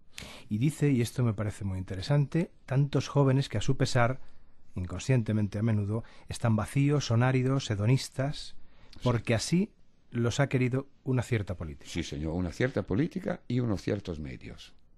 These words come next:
Speaker 2: de todo tipo, radiofónicos,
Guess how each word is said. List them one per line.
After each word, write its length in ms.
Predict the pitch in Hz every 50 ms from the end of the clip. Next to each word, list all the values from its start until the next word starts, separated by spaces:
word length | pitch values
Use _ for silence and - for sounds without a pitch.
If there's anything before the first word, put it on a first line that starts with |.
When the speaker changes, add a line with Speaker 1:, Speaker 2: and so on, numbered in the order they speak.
| - - - - - - -
Speaker 2:
de 200 | - - 90 90
todo 280 | - 135 143 - 143 131
tipo, 360 | - - - - - - - - - - - - - - - - - -
radiofónicos, 920 | 78 76 73 80 85 82 - - - 165 - - - - - - -